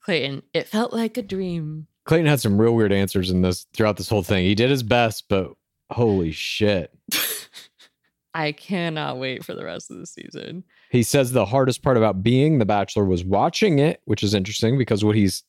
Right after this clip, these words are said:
Speaker 2: telling you there is the edit is what is the hardest thing about it, that they, uh, you know, depends on who you wind up being.
Speaker 1: Like, the experience wasn't so bad until he started seeing how they were editing him.
Speaker 2: And then D L P asks him if he regrets anything, and he says he wishes he could have done things differently, but he doesn't regret anything because he had the best intentions.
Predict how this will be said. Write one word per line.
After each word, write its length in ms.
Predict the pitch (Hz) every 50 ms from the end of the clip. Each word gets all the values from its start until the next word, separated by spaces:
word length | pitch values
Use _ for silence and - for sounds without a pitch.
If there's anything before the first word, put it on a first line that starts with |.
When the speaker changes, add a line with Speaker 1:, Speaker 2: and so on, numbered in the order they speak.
| _
Speaker 2:
telling 280 | - 151 160 170 156 131
you 100 | 110 104
there 280 | 92 101 98 98 107
is 400 | 104 98 104 98 98 92 87 -
the 240 | - 92 101 95 -
edit 380 | - 117 127 101 90 85 104 - _ _
is 140 | - 92 92
what 140 | 98 98 92
is 100 | 92 90
the 100 | 92 82
hardest 340 | 82 110 101 95 92 - -
thing 140 | 101 92 92
about 300 | 87 85 101 101 92 90
it, 140 | 90 90 - - - - _ _
that 120 | - 82 -
they, 340 | 101 95 92 90 85 82 - _ _ _ _ _ -
uh, 340 | 98 98 98 95 92 92 -
you 140 | - 113 107
know, 100 | 98 95
depends 420 | 90 90 87 - 131 127 127 120 110
on 160 | 113 113 113
who 140 | 127 139 127
you 160 | 113 107 104
wind 460 | 101 104 117 120 120 120 117 104 95
up 180 | 120 110 101 92 95 92
being. 640 | 92 113 110 110 110 107 98 90 82 92 92 90 87 87 87 - 87 - - - - -
Speaker 1:
Like, 220 | 175 170 156 -
the 100 | - 170
experience 640 | 170 156 - - - 190 185 180 180 175 170 165 -
wasn't 300 | 165 170 165 170 165 -
so 160 | - 170 160
bad 340 | 139 170 165 160 151 151 147
until 300 | 151 147 143 - 151 147
he 80 | 151
started 360 | 147 - - 156 147 143 139 180
seeing 360 | - - 156 147 143 143 156
how 180 | 175 185 139
they 140 | 139 139 135
were 120 | 135 135 -
editing 420 | 139 135 - 131 - 87 147 151
him. 260 | 160 - - 190 196 -
Speaker 2:
And 300 | 120 107 107 110 113 107
then 140 | 110 110 110
D 100 | 113 113
L 60 | 107
P 160 | 90 117 107
asks 240 | 98 101 104 104 -
him 100 | 110 104
if 100 | 101 92
he 120 | - 104
regrets 340 | 95 92 87 113 110 107 -
anything, 340 | 123 107 104 92 113 107 113
and 60 | 127
he 60 | 113
says 200 | 92 - 101 92
he 80 | 98 104
wishes 360 | 92 104 131 127 - 131 -
he 80 | - 117
could 100 | - 131
have 80 | 117 110
done 140 | 117 113 104
things 240 | 113 107 104 107
differently, 340 | 110 156 156 165 165 147 143
but 120 | 135 123 113
he 40 |
doesn't 200 | 120 147 160 170
regret 340 | 151 139 127 120 147 190 208
anything 480 | 214 214 190 180 160 - 180 175 165 160
because 320 | 156 143 - 139 131 120
he 80 | - 135
had 120 | 123 120
the 60 | 120
best 220 | 117 117 107 - -
intentions. 720 | 101 - - 127 127 131 - - 131 120 120 120 - -